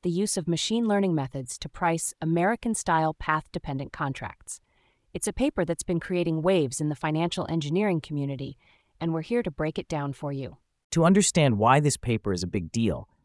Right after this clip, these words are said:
Speaker 2: you need to get that financial products with early termination features are very popular. They let investors exit their positions before maturity, under certain conditions, which makes pricing these products quite challenging.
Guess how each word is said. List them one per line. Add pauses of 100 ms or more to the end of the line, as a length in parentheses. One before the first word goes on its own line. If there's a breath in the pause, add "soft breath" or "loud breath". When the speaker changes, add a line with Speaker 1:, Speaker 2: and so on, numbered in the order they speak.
(160)
Speaker 2:
you
need
to
get
that
financial
products
with
early
termination
features (360)
are
very
popular. (640)
They
let
investors (160)
exit
their
positions
before
maturity, (600)
under
certain
conditions, (380)
which
makes
pricing
these
products
quite
challenging.